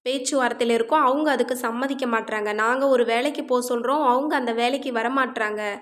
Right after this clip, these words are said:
இன்னும் குடும்பத்தை அவங்க கவனிக்கிறது இல்ல, இன்னும் அவங்க நிம்மதியா இருக்கணும், மகிழ்ச்சியா இருக்கணும், உயர்ந்த அந்தஸ்தோட வாழணும், எல்லா வளமும் எல்லா பரக்கத்தும் பெற்று வாழணும் அப்படின்னா, இந்த செலவாத்தை இன்ஷா அல்லாஹ் தொடர்ந்து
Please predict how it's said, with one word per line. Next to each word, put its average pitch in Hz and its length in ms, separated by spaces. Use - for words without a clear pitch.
இன்னும் 285 320
குடும்பத்தை 311 460
அவங்க 240 260
கவனிக்கிறது 247 560
இல்ல, 220 200
இன்னும் 247 220
அவங்க 233 540
நிம்மதியா 262 420
இருக்கணும், 226 420
மகிழ்ச்சியா 262 440
இருக்கணும், 233 340
உயர்ந்த 262 420
அந்தஸ்தோட 277 680
வாழணும், 226 460
எல்லா 254 460
வளமும் 262 440
எல்லா 240 440
பரக்கத்தும் 254 540
பெற்று 240 300
வாழணும் 233 440
அப்படின்னா, 220 380
இந்த 240 280
செலவாத்தை 233 440
இன்ஷா 220 240
அல்லாஹ் 233 240
தொடர்ந்து 247 680